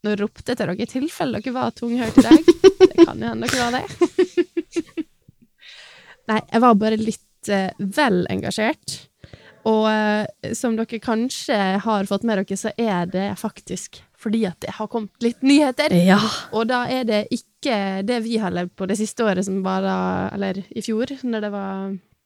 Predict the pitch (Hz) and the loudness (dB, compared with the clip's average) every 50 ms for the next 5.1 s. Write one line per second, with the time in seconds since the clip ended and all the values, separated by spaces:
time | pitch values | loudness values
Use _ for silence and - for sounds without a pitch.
0 | _ _ _ _ _ _ _ - - _ - 233 226 233 254 226 - - 226 214 | _ _ _ _ _ _ _ -20 -16 _ -4 -2 -2 0 0 -2 -2 0 -2 -2
1 | 202 196 233 226 262 - - - 226 220 220 220 233 226 220 220 - - - 214 | 0 0 -4 -4 -4 -6 -8 -6 -2 -2 0 0 0 -2 -4 -4 -6 -4 -4 -2
2 | 208 220 220 208 - 202 - 226 202 214 208 - - - - - 190 190 - 190 | -2 -2 -4 -4 -6 -8 -6 -2 0 -2 -2 -2 -6 -14 -8 -8 -6 -6 -6 -4
3 | 208 214 214 208 - 214 208 - 196 190 185 - _ _ - - - - - - | -2 0 -2 0 -2 -4 -6 -6 -8 -8 -8 -12 _ _ -20 -20 -20 -20 -20 -20
4 | - - _ _ _ _ _ _ _ _ - 202 226 233 226 - - 240 214 233 | -20 -20 _ _ _ _ _ _ _ _ 0 2 4 4 2 2 -2 -2 2 2
5 | 311 | 2